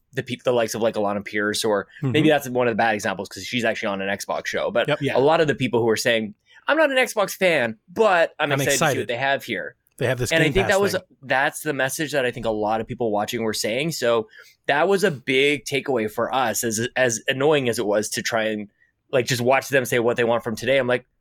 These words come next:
Speaker 1: "That's what I'm here to talk about. We wanna say what we're, what we want from today."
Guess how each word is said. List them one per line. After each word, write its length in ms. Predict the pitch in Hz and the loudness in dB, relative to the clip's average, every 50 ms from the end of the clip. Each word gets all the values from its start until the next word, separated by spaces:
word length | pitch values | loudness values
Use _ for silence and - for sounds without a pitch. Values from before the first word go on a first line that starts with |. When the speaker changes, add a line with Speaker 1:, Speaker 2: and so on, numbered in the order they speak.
| _ | _
Speaker 1:
"That's 160 | - 294 - | 0 0 2
what 100 | 392 415 440 453 | 4 4 4 4
I'm 60 | 440 | 4
here 160 | 311 180 160 | 2 2 2
to 40 | 147 | 2
talk 200 | 143 143 117 113 | 2 0 -2 -2
about. 260 | 110 107 113 127 175 226 | -2 -4 -2 0 0 0
We 80 | 285 | 0
wanna 240 | 339 440 262 175 139 143 | 0 -2 -2 -2 -2 -4
say 180 | - - 175 | -2 0 0
what 160 | 160 147 139 | 0 0 -2
we're, 220 | 123 127 127 131 127 | -4 -4 -4 -4 -4
what 360 | - - 120 - - 170 160 | -6 -8 -12 -8 -6 -4 -2
we 80 | 156 139 | 0 0
want 220 | 131 135 127 - | 0 -2 -4 -4
from 120 | 131 123 | -8 -10
today." 360 | 110 - 117 110 104 101 101 | -8 -6 -4 -4 -4 -4 -4